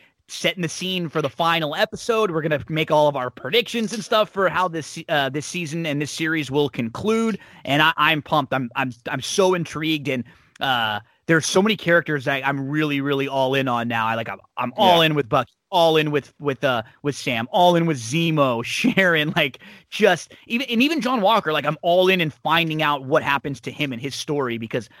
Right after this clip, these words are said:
Speaker 1: I thought they did a great job of making us see this, like,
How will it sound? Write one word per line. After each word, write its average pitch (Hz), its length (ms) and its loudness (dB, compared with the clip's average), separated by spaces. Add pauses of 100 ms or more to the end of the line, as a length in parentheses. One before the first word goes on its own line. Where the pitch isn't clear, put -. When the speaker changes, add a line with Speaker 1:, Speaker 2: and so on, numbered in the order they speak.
(140)
Speaker 1:
I 160 60 -4
thought 147 240 -2
they 156 80 -2
did 139 220 -4
a 123 80 -2 (260)
great 156 380 -2
job 127 500 -2 (240)
of 131 180 -6
making 139 480 0 (280)
us 151 180 2
see - 340 -6
this, 147 260 -4
like, 123 240 -10